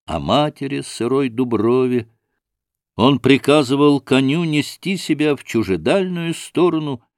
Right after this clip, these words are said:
что без ветру сушит, без морозу знобит. Он поручал ветру отдать поклон матери. Он начинал с первого предмета, попадавшегося на глаза,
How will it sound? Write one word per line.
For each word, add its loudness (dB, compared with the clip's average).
что 2
без 4
ветру 2
сушит, -6
без 2
морозу 4
знобит. -6
Он 2
поручал 4
ветру 2
отдать -2
поклон -6
матери. -8
Он -2
начинал 0
с -16
первого 4
предмета, -4
попадавшегося -2
на -4
глаза, -4